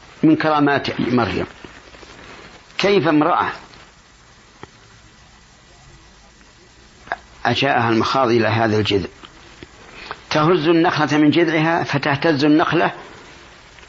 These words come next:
ثم تتساقط الرطب اللينة على الأرض ولا تتأثر، لأنه قال: "رطبا جنيا"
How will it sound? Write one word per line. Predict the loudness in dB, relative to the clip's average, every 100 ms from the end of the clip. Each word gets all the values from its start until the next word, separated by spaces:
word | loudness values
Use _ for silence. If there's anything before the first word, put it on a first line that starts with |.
| -12
ثم | -2 0 2 0
تتساقط | -2 -4 -2 -2 0 -4 -4 -18 -20 -20 -20 -20 -20 -20 -20 -20 -4
الرطب | -2 0 2 2 2 0 -2 -10 -20 -20 -20 -20 -20 -4
اللينة | -2 0 2 2 2 4 4 2 0 -4 -14 -20 -20 -20 -20 -20 -20 -20 -20 -20 -20 -12
على | -6 -2 0
الأرض | -2 0 0 0 -2 -10 -20 -20 -20 -20 -8 -2
ولا | 0 0
تتأثر، | -2 -4 -4 -6 -10 -10 -12 -18 -20 -20 -20 -20 -20 -20 -20 -20 -20 -20 -20 -20 -20 -20 -8
لأنه | -2 0 0
قال: | 0 0
"رطبا | 0 0 0
جنيا" | 0 2 2 2 2 -2